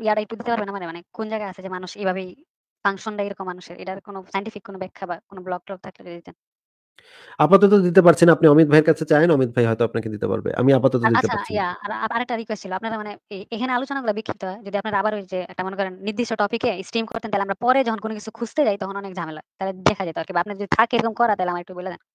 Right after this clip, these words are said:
Speaker 1: কিভাবে দেখা যায়।
Speaker 2: আপনি যে আমাদের, আ, মানে ইয়া, আমার Facebook পেজটাতে আপনি একটু মানে খোঁজেন, আ, বিবর্তন, আ, তারপরে ইনসেস্ট, এই শব্দগুলো লিখে সার্চ করেন, তাহলে আপনি ভিডিও পেয়ে যাবেন। সেখানে আম-, আমরা সবাই আলাদাভাবে লাইভ করেছি এগুলো নিয়ে।
Speaker 1: আচ্ছা,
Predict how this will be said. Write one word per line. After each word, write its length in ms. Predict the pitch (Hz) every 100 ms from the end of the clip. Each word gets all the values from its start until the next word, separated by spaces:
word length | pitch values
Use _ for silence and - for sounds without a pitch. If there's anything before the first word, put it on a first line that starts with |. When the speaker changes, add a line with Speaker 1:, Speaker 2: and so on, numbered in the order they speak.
| _ _
Speaker 1:
কিভাবে 200 | 185 165
দেখা 160 | 165
যায়। 500 | - - - _ 170
Speaker 2:
আপনি 300 | 175 220 220
যে 80 | 208
আমাদের, 280 | 202 202 208 160 170
আ, 140 | 170
মানে 280 | 165 165 170
ইয়া, 280 | 165 170 131 139
আমার 180 | 180
Facebook 340 | 185 190 185 208
পেজটাতে 520 | 202 190 208 240 202
আপনি 180 | 143 156
একটু 320 | 156 160 156
মানে 380 | 147 143 139 127
খোঁজেন, 360 | 165 170 127
আ, 260 | 104 117 120
বিবর্তন, 720 | 117 147 165 160 165 160 165 - _ _ _ _ -
আ, 280 | 131 131
তারপরে 520 | 127 127 139 139 139 -
ইনসেস্ট, 500 | 180 151 170 156 165
এই 60 |
শব্দগুলো 420 | 151 147 151 151 151
লিখে 180 | 151
সার্চ 260 | 147 139 -
করেন, 200 | 165 208
তাহলে 200 | 151 131
আপনি 260 | 127 135 123
ভিডিও 280 | 127 135
পেয়ে 160 | 131 135
যাবেন। 200 | 147 175
সেখানে 280 | - 143 143
আম-, 240 | 135 135
আমরা 240 | 110 135 139
সবাই 320 | 139 143 185 - _ - -
আলাদাভাবে 500 | 127 139 139 139 147
লাইভ 160 | 139 120
করেছি 280 | - 117 -
এগুলো 160 | 107 104
নিয়ে। 180 | 104
Speaker 1:
আচ্ছা, 120 | 98